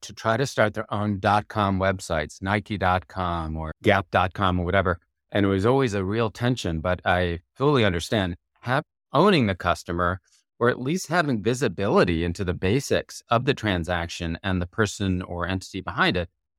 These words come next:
is really important. So that makes a lot of sense. Getty, I do see we have a common employer. You worked at Shopee for more than two years. I referenced having worked in strategy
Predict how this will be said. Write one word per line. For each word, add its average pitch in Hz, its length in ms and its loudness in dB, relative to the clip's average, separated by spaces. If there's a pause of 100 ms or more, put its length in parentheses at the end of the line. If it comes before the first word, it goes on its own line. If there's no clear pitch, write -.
(140)
is 98 220 -2
really 113 440 4
important. 85 680 0
So 90 220 -8
that 95 260 -8
makes 95 180 -10
a 95 60 -6
lot 85 160 -4
of 87 80 -10
sense. - 400 -14 (560)
Getty, 156 420 6
I 123 220 6
do 135 320 -4
see 135 600 2
we 135 120 0
have 147 180 4
a 139 60 -2
common 131 320 4
employer. 107 640 4 (320)
You 117 160 6
worked 123 200 4
at 123 100 -4
Shopee 110 380 4
for 117 120 -2
more 110 160 4
than 104 160 2
two 113 160 0
years. 98 580 2
I 98 140 2
referenced 92 560 0
having 92 400 -4 (260)
worked 101 340 -2
in 101 140 0
strategy 95 800 0